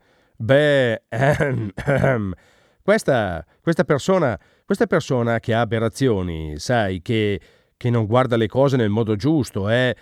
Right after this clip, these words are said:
E lui dice: "Aspetta un attimo, che cosa, che cosa intendi esattamente con non, con non guarda qualcosa nel modo giusto?" E voi dite:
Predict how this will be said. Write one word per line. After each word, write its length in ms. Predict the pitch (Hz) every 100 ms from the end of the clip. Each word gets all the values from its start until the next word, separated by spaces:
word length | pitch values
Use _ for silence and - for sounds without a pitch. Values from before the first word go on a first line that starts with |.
| _ _ _ _ -
E 100 | 135
lui 140 | 131
dice: 320 | 117 95 98 -
"Aspetta 520 | 139 - 165 160 160
un 100 | 165
attimo, 460 | 160 - 160 160 - _
che 140 | - 156
cosa, 420 | 277 269 175 127 - _
che 200 | 143 147
cosa 360 | - 202 180 202
intendi 500 | 220 190 254 240 156
esattamente 800 | 120 139 139 135 160 156 151
con 280 | - 139 139
non, 760 | 135 127 117 127 151 143 135 127 - _ _
con 600 | - 160 170 160 147 127 - _
non 300 | - 143 160
guarda 320 | 135 185 196 180
qualcosa 460 | 151 - 175 160
nel 120 | 151
modo 220 | 131 151 139
giusto?" 520 | 131 170 - 220 - _ _ _ _ _ -
E 100 | 110
voi 140 | 107
dite: 300 | 82 76